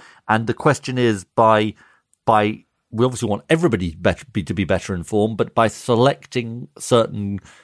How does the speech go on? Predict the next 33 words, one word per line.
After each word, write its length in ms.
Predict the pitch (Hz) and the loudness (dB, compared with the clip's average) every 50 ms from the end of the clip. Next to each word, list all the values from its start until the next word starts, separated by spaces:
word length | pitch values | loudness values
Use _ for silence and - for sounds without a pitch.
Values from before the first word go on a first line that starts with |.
| _ _ _ _ _ - 104 | _ _ _ _ _ -10 -2
random 440 | 98 117 120 120 117 110 110 101 | 2 2 2 2 2 0 -2 -2
groups 320 | 90 110 123 127 - - - | 2 2 2 2 0 -2 -10
of 120 | 98 - | -10 -10
people 400 | - - 180 170 - - 117 101 | -6 -6 -6 -6 -4 -2 -4 -4
to 100 | - - | -4 -2
get 160 | 92 123 120 | -2 -2 -2
engaged 540 | 123 110 104 - 131 135 151 156 143 - - | 0 -2 0 2 2 4 4 4 2 0 -4
in 80 | 117 104 | -10 -10
decision 360 | 98 90 107 101 85 82 98 101 | -10 -6 -6 -6 -6 -6 -4 -4
making, 320 | 95 95 - - 110 104 | -4 -4 -4 -6 -14 -12
can 220 | - - 110 104 98 | -6 -2 -2 -2 0
we 220 | 101 95 98 - - | -2 -4 -4 -8 -14
make 420 | 139 - 53 - - 101 95 85 - | -18 -18 -16 -8 -6 -4 -4 -4 -4
a 40 | |
difference? 340 | 90 104 - - 156 151 - _ - - - | -4 -4 -4 -4 -8 -14 -14 _ -20 -16 -10
And 140 | - 165 180 | -4 0 0
are 80 | 185 | 2
there 160 | 185 196 185 | 2 4 4
other 180 | 185 220 240 262 | 4 4 2 0
things 280 | - - 147 113 98 90 | 0 0 -4 -4 -2 -6
we 80 | 107 87 | -6 -6
could 140 | - 107 | -6 -6
be 80 | 95 101 | -6 -4
doing 320 | 85 107 104 98 98 87 | -2 0 0 0 0 -2
beyond 420 | 80 107 110 107 110 107 104 92 92 | -4 -2 0 0 0 0 -4 -2 -2
elections, 960 | 107 101 98 107 - _ - - 85 73 69 87 95 123 135 135 - - _ _ _ _ _ _ _ _ _ _ - | 0 0 0 -2 -4 _ -18 -16 -16 -16 -16 -14 -12 -12 -12 -12 -14 -18 _ _ _ _ _ _ _ _ _ _ -4
um, 360 | 123 113 117 120 123 123 117 - _ _ _ _ _ - | 0 2 2 2 0 -4 -8 -10 _ _ _ _ _ -2
to, 240 | - 151 143 143 - | 0 0 0 0 -4
to 540 | - - - 143 135 135 139 143 - - _ _ _ - - _ _ - - | -8 -6 -2 0 2 2 0 -2 -4 -8 _ _ _ -20 -20 _ _ -8 -4
engage 480 | 147 135 120 151 160 170 165 143 - | -4 0 2 4 6 6 4 4 0
people 240 | - 165 151 - 156 | -4 -4 -4 -2 -4
more 360 | 147 143 147 160 165 156 151 | -4 -2 -2 0 0 2 2
in, 320 | 147 143 143 139 143 139 | 0 0 -2 -6 -10 -12